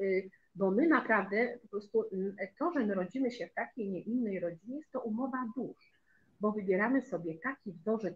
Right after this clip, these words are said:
energetyczny rodziny, gdzie jakby karma tego rodu, tej rodziny będzie współgrała z naszą karmą indywidualną,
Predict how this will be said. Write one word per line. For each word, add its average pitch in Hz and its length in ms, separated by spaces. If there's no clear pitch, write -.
energetyczny 170 800
rodziny, 165 680
gdzie 190 600
jakby 190 300
karma 240 520
tego 185 320
rodu, 190 480
tej 180 180
rodziny 175 680
będzie 208 800
współgrała 220 680
z - 80
naszą 277 400
karmą 269 440
indywidualną, 240 1200